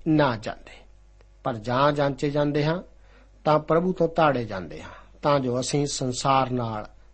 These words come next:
ਦੋਸ਼ੀ ਨਾ ਠਹਿਰਾਏ ਜਾਈਏ। ਇਸ ਦੇ ਨਾਲ ਹੀ ਹੁਣ ਅਸੀਂ ਬਾਰਾਂ ਅਧਿਆਏ ਵਿੱਚ ਦਾਖਲ ਹੁੰਦੇ ਹਾਂ।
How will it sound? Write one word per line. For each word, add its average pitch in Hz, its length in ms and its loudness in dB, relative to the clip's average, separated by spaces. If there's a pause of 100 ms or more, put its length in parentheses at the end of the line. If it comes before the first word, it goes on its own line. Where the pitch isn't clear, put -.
(160)
ਦੋਸ਼ੀ 127 580 -4 (480)
ਨਾ 139 360 4
ਠਹਿਰਾਏ 117 480 -6
ਜਾਈਏ। 92 380 -12 (1300)
ਇਸ 156 140 -2
ਦੇ 196 100 4
ਨਾਲ 185 320 6
ਹੀ 190 120 6
ਹੁਣ 175 220 4
ਅਸੀਂ 156 240 2
ਬਾਰਾਂ 131 320 2
ਅਧਿਆਏ 123 300 -4
ਵਿੱਚ 127 180 -8
ਦਾਖਲ 127 320 -2
ਹੁੰਦੇ 143 260 2
ਹਾਂ। 175 100 -2